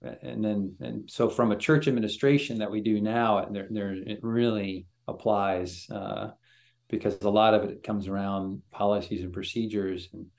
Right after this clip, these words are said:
human resources and, and those types of things, which I, I got a lot of exposure to in a corporate s-, setting. And so then the last seven years, I've been doing consulting work for large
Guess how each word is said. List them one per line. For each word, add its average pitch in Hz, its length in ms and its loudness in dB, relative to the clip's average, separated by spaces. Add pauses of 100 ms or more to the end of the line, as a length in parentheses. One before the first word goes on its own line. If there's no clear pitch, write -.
(420)
human 104 260 2
resources 110 1000 0
and, 95 240 -8
and 101 180 -2
those 101 240 -2
types 95 300 -6
of 104 100 -6
things, 95 400 -8
which 98 200 -10
I, 95 380 -8
I 101 80 -4
got 98 200 -4
a 95 40 -4
lot 101 360 4
of 101 100 2
exposure 104 480 -2
to 101 280 -4
in 92 80 -4
a 90 60 -8
corporate 123 540 0
s-, - 220 -18
setting. 95 600 -4
And 98 180 -6
so 107 160 0
then 139 160 6
the 127 100 6
last 139 320 4
seven 131 300 6
years, 110 300 0
I've 104 160 -2
been 104 240 -2
doing 101 240 -2
consulting 107 640 0
work 127 240 2
for 101 200 -2
large 104 560 2